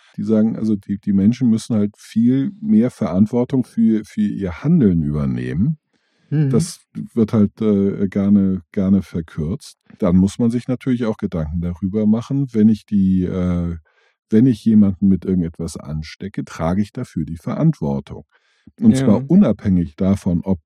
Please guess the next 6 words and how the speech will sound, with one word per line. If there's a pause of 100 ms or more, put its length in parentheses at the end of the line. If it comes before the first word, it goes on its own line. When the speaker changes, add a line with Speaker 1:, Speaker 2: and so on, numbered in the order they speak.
Speaker 1:
das
nachgewiesen
werden
kann
oder
nicht.